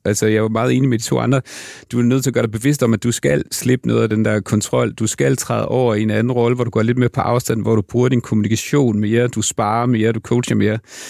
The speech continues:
Så måske også at starte med at kigge indad og, øh, og sige, hvordan har jeg det egentlig? Øh, er jeg klar til det? Har jeg, <laughs> har jeg, har jeg følelserne med? Øh, hvad er det, der, der politi-, jeg, jeg har faktisk selv lige stået i den transition her i efteråret,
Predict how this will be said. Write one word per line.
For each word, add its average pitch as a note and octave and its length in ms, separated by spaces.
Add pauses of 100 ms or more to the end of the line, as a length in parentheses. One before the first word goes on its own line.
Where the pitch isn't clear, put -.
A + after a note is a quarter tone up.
(380)
Så - 160
måske A#2+ 300
også D3+ 120
at C3 40
starte C#3 260
med C3+ 60
at A#2 60
kigge - 320
indad A#2+ 420 (300)
og, A2 320
øh, G2+ 300
og A2 140
sige, - 200
hvordan A#2 260
har C3+ 220
jeg A2+ 140
det A#2 140
egentlig? G#2 500
Øh, G2+ 280
er G2+ 80
jeg A2 120
klar B2+ 320
til G#2+ 180
det? A#2 140
Har A2+ 140
jeg, G#2 300 (500)
<laughs> - 520
har A#2 80
jeg, G#2 420
har A2+ 80
jeg A2 100
følelserne C#3 480
med? A#2 280 (140)
Øh, G2 400 (560)
hvad B2 140
er A#2+ 140
det, C3+ 120
der, A2 120 (240)
der A2+ 60
politi-, G#2+ 340
jeg, B2 220
jeg A#2+ 80
har B2 80
faktisk B2+ 200
selv F3 160
lige A#2+ 120
stået B2+ 280
i - 20
den A#2+ 200
transition G#2+ 500
her A2+ 100
i G#2+ 120
efteråret, A2 400